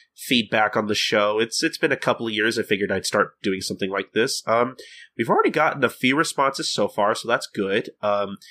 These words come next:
already kinda have an idea of, um, which guests people really like to listen to, but, uh,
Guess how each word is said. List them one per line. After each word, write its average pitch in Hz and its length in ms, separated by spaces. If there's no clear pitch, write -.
already 120 260
kinda 113 280
have 113 180
an 110 80
idea 107 460
of, 101 460
um, 101 420
which 110 420
guests 113 260
people 110 240
really 107 240
like 120 200
to 113 80
listen 123 260
to, 180 280
but, - 300
uh, 107 220